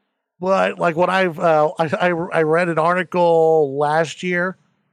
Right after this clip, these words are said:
when it was going back to the whole pro-life, uh, you know, pro-life abortion deal. And, uh, you, you had a, uh, mom write about how she wished she would have aborted her kid. I'm like,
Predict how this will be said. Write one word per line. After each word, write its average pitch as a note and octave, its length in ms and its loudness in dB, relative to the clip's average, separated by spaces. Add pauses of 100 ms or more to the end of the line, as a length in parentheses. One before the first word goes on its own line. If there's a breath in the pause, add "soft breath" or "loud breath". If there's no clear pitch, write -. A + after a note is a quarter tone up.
(220)
when D#3 120 -8
it D3+ 40 -2
was C#3+ 120 -2
going D#3 220 0
back D3+ 220 -2
to D#3+ 80 -4
the D3 80 0
whole C#3+ 240 0
pro-life, D3+ 800 -2
uh, C3+ 480 2
you C#3 80 -6
know, B2+ 120 -2
pro-life D3 600 -2
abortion D3 560 -6
deal. D#3+ 320 -2 (540)
And, C#3+ 340 -2
uh, C#3 260 2
you, D#3+ 220 -2
you E3+ 200 -4
had D#3 500 0
a, D3 240 -2
uh, C3+ 140 2
mom D#3+ 340 0
write D#3 200 0
about D3+ 240 0
how D3+ 120 -2
she D3 180 -10
wished C#3+ 260 -6
she F3 120 -12
would D#3 120 -4
have C#3 100 -2
aborted C3+ 440 -6
her C3+ 100 -6
kid. C#3+ 380 -2 (1160)
I'm A#3+ 140 -6
like, G#3+ 280 -2